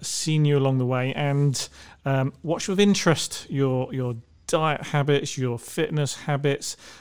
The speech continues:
and everything in between. And bizarrely, I've met quite a few diabetics along the way, uh, and seen how they've done it. So I thought it was a good opportunity to have a chat with you about your journey. So if we go right back to the beginning,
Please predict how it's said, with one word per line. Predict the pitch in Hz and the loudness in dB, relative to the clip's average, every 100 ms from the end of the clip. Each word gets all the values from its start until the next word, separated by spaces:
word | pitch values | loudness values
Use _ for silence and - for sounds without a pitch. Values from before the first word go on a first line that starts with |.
| - 143 | -6 2
and | |
everything | 151 139 143 | 2 4 4
in | 135 | 2
between. | - 135 143 | 2 -2 0
And | 156 151 147 - | 2 4 4 2
bizarrely, | 139 135 156 170 139 | -2 0 0 2 0
I've | 123 | 2
met | 131 135 - | 0 0 -2
quite | 147 | -6
a | - | -4
few | 127 120 _ | -6 -8 _
diabetics | 131 131 127 123 - - | -2 0 -2 -6 -6 -4
along | 123 123 123 | -2 -2 -2
the | |
way, | 123 127 131 127 - - - - | -2 -2 -4 -6 -14 -20 -12 -4
uh, | 131 127 | -2 -2
and | 135 135 | 0 0
seen | - 147 | 2 2
how | 139 | 2
they've | 151 185 | 4 2
done | 143 123 | 2 -2
it. | 117 | -2
So | 143 131 | -2 -2
I | 131 | -2
thought | 127 139 | -4 -4
it | |
was | 135 | -4
a | 143 _ 123 | -6 _ -4
good | 160 170 175 - - | 4 4 4 -4 -6
opportunity | 139 - 143 127 131 | -4 0 0 2 -2
to | - 131 123 - | -2 -2 -2 -6
have | - 151 | -6 -4
a | 151 | -2
chat | 151 | -4
with | 127 | -2
you | 127 | -2
about | 123 123 | -2 -2
your | 131 127 117 | -2 -2 -2
journey. | 120 127 - - - - - | -4 -6 -8 -16 -18 -18 -2
So | - | 2
if | 147 156 202 | 4 4 2
we | 196 | 6
go | 175 | 6
right | 151 160 185 208 202 151 - | 6 4 4 2 0 -4 2
back | 156 147 - - - - | 2 2 -4 -12 -12 -8
to | - | -2
the | 135 | 0
beginning, | 127 123 139 120 110 165 | 2 2 2 2 -2 -4